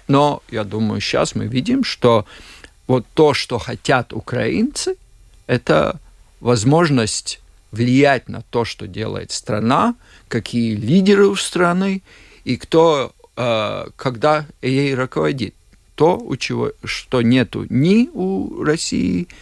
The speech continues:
ни у Китая, ни у многих других стран.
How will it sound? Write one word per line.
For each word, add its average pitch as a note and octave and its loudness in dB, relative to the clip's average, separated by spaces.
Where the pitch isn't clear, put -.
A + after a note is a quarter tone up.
ни C#3+ 4
у C3+ 0
Китая, - -2
ни A#2+ 2
у A#2+ 0
многих A2+ 0
других G#2+ -4
стран. - -8